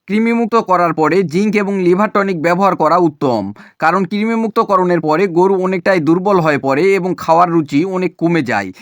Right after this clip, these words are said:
কৃমিমুক্তকরণের পরের দিন থেকে আমরা জিঙ্ক এবং লিভার টনিক ব্যবহার করি।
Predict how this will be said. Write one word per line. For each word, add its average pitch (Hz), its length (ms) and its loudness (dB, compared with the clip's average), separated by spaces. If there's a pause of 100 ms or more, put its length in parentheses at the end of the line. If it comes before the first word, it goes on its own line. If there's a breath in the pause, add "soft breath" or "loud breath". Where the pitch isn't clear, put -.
(160 loud breath)
কৃমিমুক্তকরণের 208 1000 0
পরের 190 340 -2
দিন 202 200 -2
থেকে 156 340 -2
আমরা 170 320 0
জিঙ্ক 170 380 -4
এবং 196 240 -2
লিভার 170 340 2
টনিক 165 420 -2
ব্যবহার 151 400 2
করি। 113 360 -4